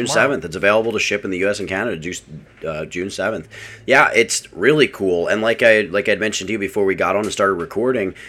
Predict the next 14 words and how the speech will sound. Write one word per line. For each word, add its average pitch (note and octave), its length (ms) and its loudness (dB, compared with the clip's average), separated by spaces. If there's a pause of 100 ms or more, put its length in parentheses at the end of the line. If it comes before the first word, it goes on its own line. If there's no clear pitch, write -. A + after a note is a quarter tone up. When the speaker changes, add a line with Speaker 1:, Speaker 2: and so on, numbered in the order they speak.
(160)
Speaker 2:
as A#2 200 4
of G#2+ 160 0
right A2+ 180 4
now, A2+ 460 2
you F#2+ 260 -8
need A2+ 140 -2
to G#2 60 0
have G#2+ 300 0
the F2+ 60 -8
GoPro G2 460 0
app G2 240 0
on G2 80 -2
your F2 100 -4
phone, A2 520 0